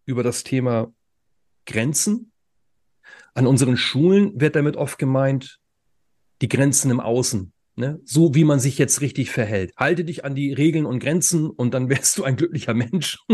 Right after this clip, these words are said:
<laughs> was natürlich eine Komplettlüge ist.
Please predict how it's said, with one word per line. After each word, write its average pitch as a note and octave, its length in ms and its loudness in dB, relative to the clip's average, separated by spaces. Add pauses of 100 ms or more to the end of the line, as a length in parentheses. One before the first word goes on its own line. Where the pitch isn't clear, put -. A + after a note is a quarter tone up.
(220)
<laughs> - 360 -10
was B2 160 0
natürlich C3+ 280 0
eine A#2+ 160 2
Komplettlüge A#2+ 760 0
ist. - 320 -4